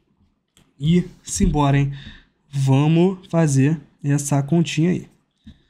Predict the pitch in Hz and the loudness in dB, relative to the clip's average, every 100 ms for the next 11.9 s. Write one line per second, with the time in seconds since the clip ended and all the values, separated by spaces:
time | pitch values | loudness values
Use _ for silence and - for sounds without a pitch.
0 | _ _ _ _ - 147 139 185 240 285 | _ _ _ _ -4 -2 0 0 0 -4
1 | - - _ _ - - 170 151 - _ | -10 -20 _ _ -12 -2 -2 -2 -6 _
2 | _ - 143 190 208 196 202 190 185 - | _ -10 -4 -2 0 0 0 0 -2 -8
3 | - - _ _ _ _ _ _ _ _ | -12 -20 _ _ _ _ _ _ _ _
4 | _ _ _ _ - 247 269 - 233 247 | _ _ _ _ -6 0 0 2 0 0
5 | 254 190 190 147 - - - 156 165 165 | 0 2 2 0 -4 -8 -4 0 0 0
6 | 151 175 185 247 - 185 - 202 214 202 | 0 0 2 0 0 -2 -2 -2 0 0
7 | 202 202 185 190 202 247 175 131 135 - | 0 0 -2 0 0 -2 -2 -4 -4 -14
8 | - - 143 - _ _ _ _ _ _ | -20 -10 -10 -10 _ _ _ _ _ _
9 | _ _ _ _ - 226 185 190 202 202 | _ _ _ _ -6 -6 -2 0 2 2
10 | 185 180 175 175 - 175 175 170 170 175 | 2 0 0 -2 0 0 0 0 0 2
11 | 185 185 135 127 151 202 202 156 127 | 0 0 -4 -2 0 0 0 -2 -4